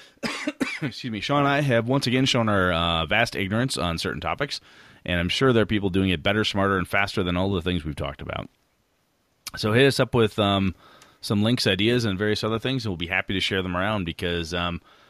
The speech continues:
like I said, I'm sure Michael Parker is not the only person out there who is at all, uh, interested in, uh, seeing what this is like. So,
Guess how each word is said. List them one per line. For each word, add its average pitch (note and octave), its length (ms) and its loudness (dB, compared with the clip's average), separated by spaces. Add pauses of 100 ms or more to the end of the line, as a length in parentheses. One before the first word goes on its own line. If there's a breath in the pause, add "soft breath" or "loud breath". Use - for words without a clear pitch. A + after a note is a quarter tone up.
(500 soft breath)
like C3+ 120 -2
I D3+ 60 0
said, E3+ 200 2
I'm C3 160 4
sure C#3 380 2
Michael A#2+ 240 0
Parker A#2+ 240 0
is A2+ 100 -2
not A2 140 0
the G#2+ 60 0
only B2 140 0
person G#2+ 300 -4
out F#2+ 120 -2
there G2 180 0
who F#2+ 160 0
is F2+ 180 -2
at F2+ 80 -2
all, F#2 340 0
uh, F2+ 240 -2
interested G#2+ 460 -6
in, F#2 240 -4
uh, F2 220 -4
seeing G2 240 -6
what F#2+ 140 -8
this G#2+ 180 -8
is G2+ 100 -10
like. - 240 -10
So, D#2+ 240 -8